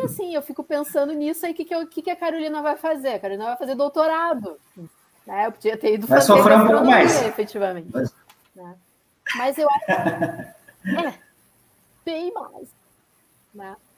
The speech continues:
Speaker 1: Mas eu acho, assim, que, eh, uma coisa a gente conversa muito, né, entre os colegas, tudo, eh, eu acho que a gente tem que seguir em frente. E a gente tem, como professor, a responsabilidade de passar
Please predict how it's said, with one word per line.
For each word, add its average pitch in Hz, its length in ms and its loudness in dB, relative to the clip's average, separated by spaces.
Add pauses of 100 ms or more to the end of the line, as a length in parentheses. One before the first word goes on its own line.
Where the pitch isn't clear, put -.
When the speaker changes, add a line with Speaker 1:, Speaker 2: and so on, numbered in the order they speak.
(240)
Speaker 1:
Mas 233 240 -6
eu 277 120 2
acho, 254 340 -4
assim, 240 280 -12
que, 247 300 -10
eh, 214 420 -4
uma 233 160 -8
coisa 233 300 -4
a - 20 -10
gente 247 520 -10
conversa 233 520 -6
muito, 240 540 -8
né, 196 320 -8
entre 196 240 -12
os 208 100 -14
colegas, 190 720 -6
tudo, 208 420 -12 (540)
eh, 196 680 -6
eu 233 220 -8
acho 240 400 -6
que 269 60 -8
a 240 80 -8
gente 233 720 -12 (180)
tem 262 140 -4
que 262 80 -12
seguir 240 160 -12
em 226 100 -12
frente. 160 380 -20 (720)
E 214 100 -4
a 214 60 -2
gente 226 340 -10
tem, 262 360 -6
como 269 300 -4
professor, 269 920 -6
a 220 80 -10
responsabilidade 233 1300 -8
de 220 100 -16
passar 247 720 -10